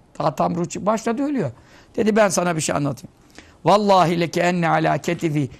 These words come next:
cibale radva tihamete." "Vallahi şu anda," dedi, "iki omuzumun üstünde ne kadar yük bindi biliyor musun? Mekke'nin dağları kadar."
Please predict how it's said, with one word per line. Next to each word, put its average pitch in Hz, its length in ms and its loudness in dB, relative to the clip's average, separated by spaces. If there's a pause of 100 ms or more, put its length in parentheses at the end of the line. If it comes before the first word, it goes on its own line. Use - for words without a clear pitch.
(180)
cibale 170 540 2
radva 165 460 2
tihamete." 147 720 -4 (540)
"Vallahi 160 380 2
şu - 180 -4
anda," 156 300 -2
dedi, 151 140 -6
"iki 165 300 -6
omuzumun 156 460 -4
üstünde 147 380 -8
ne 151 80 -6
kadar 143 220 -8
yük 139 280 -8
bindi 131 240 -6
biliyor 147 200 -8
musun? 139 280 -14 (1200)
Mekke'nin 170 640 -2
dağları 147 440 -2
kadar." 147 320 -12